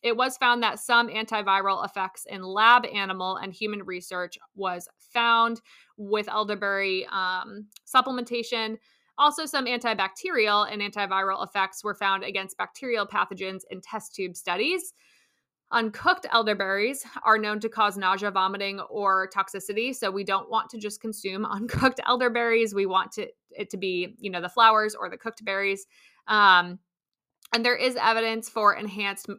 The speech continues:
immune system response, but again, this is in test tube studies. It may help shorten cold duration and severity and reduce symptoms if you're taking it while you're sick.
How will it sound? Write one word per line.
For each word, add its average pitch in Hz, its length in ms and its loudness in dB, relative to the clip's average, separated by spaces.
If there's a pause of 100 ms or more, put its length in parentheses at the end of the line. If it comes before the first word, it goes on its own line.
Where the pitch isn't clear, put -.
immune 202 240 -4
system 196 340 -8
response, 185 420 -2
but 196 100 -4
again, 185 240 -2
this 180 140 -14
is 185 100 -12
in 208 120 -8
test 208 360 -8
tube 190 220 -2
studies. 190 600 -4 (360)
It 202 140 -6
may 202 280 0
help 233 260 2
shorten 202 400 0
cold 202 300 -6
duration 190 480 -4
and 190 160 -10
severity 247 600 0
and 196 160 -6
reduce 185 340 -6
symptoms 208 420 -4
if 185 60 -14
you're 185 120 -6
taking 196 320 -10
it 190 120 -8
while 185 180 2
you're 180 140 -6
sick. 214 400 -4